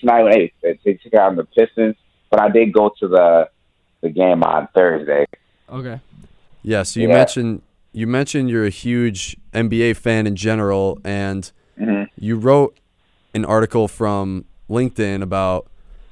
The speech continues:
Speaker 3: Amazon picking up N F L Thursday Night Football for this season. I, I'm
Speaker 1: Mm-hmm.
Speaker 3: interested in how we sports fans view the product and if, if,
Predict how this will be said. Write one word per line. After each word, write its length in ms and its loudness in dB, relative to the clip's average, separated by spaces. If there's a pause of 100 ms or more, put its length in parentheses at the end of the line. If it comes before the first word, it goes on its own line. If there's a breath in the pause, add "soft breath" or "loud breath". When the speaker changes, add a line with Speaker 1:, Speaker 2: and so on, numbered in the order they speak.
(720)
Speaker 3:
Amazon 540 0
picking 340 -4
up 200 -4
N 100 -2
F 160 -4
L 160 4
Thursday 460 -2
Night 100 -4
Football 560 4
for 160 -6
this 140 -6
season. 680 -2 (440)
I, 400 2
I'm 200 4
Speaker 1:
Mm-hmm. 40 6
Speaker 3:
interested 340 -2
in 100 -2
how 440 0 (160)
we 160 -2
sports 460 -2
fans 260 -4
view 240 -4
the 100 -6
product 600 -2
and 120 -6
if, 220 -8
if, 180 -4